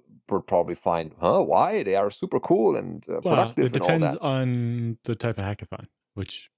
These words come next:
Speaker 2: I think
Speaker 1: <laughs>
Speaker 2: is,
Speaker 1: Yeah,
Speaker 2: is
Speaker 1: who's,
Speaker 2: the point
Speaker 1: who's
Speaker 2: of this
Speaker 1: hosting?
Speaker 2: article, actually.
Speaker 1: Yeah. So, um, the preface reads, uh, "I'm not arguing that these atrocities happen everywhere. Uh, rather, there are at least a few players in the market who are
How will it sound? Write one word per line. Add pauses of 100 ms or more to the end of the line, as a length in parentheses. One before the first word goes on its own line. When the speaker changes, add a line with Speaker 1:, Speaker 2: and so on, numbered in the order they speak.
(180)
Speaker 2:
I
think
Speaker 1:
<laughs>
Speaker 2:
is,
Speaker 1:
Yeah,
Speaker 2:
is
Speaker 1:
who's,
Speaker 2:
the
point
Speaker 1:
who's
Speaker 2:
of
this
Speaker 1:
hosting?
Speaker 2:
article,
actually. (760)
Speaker 1:
Yeah. (1160)
So,
um,
the
preface
reads,
uh,
"I'm
not
arguing
that
these
atrocities
happen
everywhere. (580)
Uh, (200)
rather,
there
are
at
least
a
few
players
in
the
market
who
are